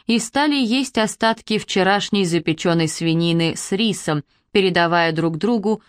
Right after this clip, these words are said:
банку лимонада. «Главное, уходите отсюда до пятнадцати тридцати,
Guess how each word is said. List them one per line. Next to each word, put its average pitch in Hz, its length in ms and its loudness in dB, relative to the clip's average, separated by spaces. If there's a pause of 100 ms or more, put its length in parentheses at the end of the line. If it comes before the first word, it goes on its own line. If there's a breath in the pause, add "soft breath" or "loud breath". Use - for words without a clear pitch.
(120)
банку 160 680 2
лимонада. 160 800 0 (580)
«Главное, 240 680 2
уходите 185 680 0
отсюда 226 480 -2 (280 soft breath)
до 254 200 2
пятнадцати 196 760 -2
тридцати, 185 640 -2